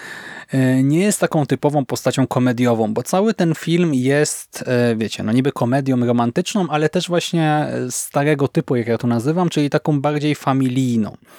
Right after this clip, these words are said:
E, przy czym, e, właśnie, to, to nadal nie jest, e, właśnie, czy to jest komedia romantyczna? No to też jest trochę problematyczne określenie, bo, e,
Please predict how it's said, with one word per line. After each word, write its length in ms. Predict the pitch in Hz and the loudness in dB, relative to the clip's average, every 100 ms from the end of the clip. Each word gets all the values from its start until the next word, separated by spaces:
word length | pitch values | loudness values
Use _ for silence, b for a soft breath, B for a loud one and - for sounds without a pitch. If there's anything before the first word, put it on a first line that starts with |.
| B B B B | B B B B
E, 280 | 127 123 123 | 0 2 2
przy 160 | - - | 0 0
czym, 260 | 175 160 - | 2 0 -4
e, 60 | - - _ _ - | -14 -16 _ _ -12
właśnie, 360 | 139 147 - 131 | 0 0 2 0
to, 160 | 160 143 - | 0 0 -4
to 80 | 170 | -2
nadal 360 | 202 247 226 | 0 0 0
nie 220 | 185 185 | 0 2
jest, 440 | 190 185 - - - | 0 0 -4 -10 -4
e, 340 | 147 147 143 131 B B B _ _ _ _ _ _ - - | 0 2 0 -2 B B B _ _ _ _ _ _ -12 -4
właśnie, 200 | 127 - | -4 -2
czy 120 | - | -2
to 80 | 139 | 2
jest 200 | 143 - | 2 0
komedia 320 | 127 120 117 | 2 2 2
romantyczna? 480 | 107 110 113 - - | 0 -2 -4 -6 -6
No 60 | |
to 80 | - | 0
też 120 | 214 | 2
jest 120 | 208 196 | 2 2
trochę 140 | 175 | 0
problematyczne 520 | 170 156 151 160 147 | 2 2 0 0 0
określenie, 500 | 139 135 - 135 196 | -2 -4 -2 2 2
bo, 220 | 156 160 - B B B B B B B | 4 2 0 B B B B B B B
e, 80 | - | -12